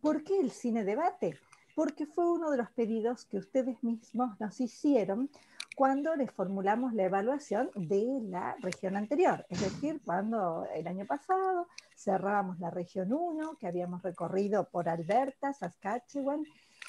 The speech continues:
y, eh, Manitoba, y la mayoría de ustedes, la inmensa mayoría, había pedido entre las opciones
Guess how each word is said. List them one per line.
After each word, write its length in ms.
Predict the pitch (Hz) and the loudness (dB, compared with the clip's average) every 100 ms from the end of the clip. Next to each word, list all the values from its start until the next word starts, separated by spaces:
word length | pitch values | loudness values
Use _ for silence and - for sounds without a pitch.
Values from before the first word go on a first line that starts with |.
| - | -10
y, 260 | - 233 285 - | 0 2 2 2
eh, 260 | 190 185 | 2 2
Manitoba, 680 | 175 302 269 - 175 175 214 - _ _ _ _ _ _ - - - | 2 2 2 2 2 2 0 -4 _ _ _ _ _ _ -20 -18 0
y 120 | 240 | 2
la 160 | 208 190 | 2 -2
mayoría 420 | 269 302 202 220 | -2 -2 -2 0
de 60 | 190 | -2
ustedes, 640 | - 196 185 185 202 - | -4 -2 0 0 -4 -10
la 120 | - 190 | -10 -6
inmensa 440 | 196 247 311 262 | -2 0 0 0
mayoría, 640 | 240 269 208 185 202 202 | 0 0 -2 -2 0 0
había 300 | 185 190 214 | 0 0 -2
pedido 240 | 208 190 214 | 0 0 0
entre 220 | 202 - | -2 -4
las 220 | 185 214 | -4 -4
opciones 460 | 175 170 185 196 | -6 -4 -4 -4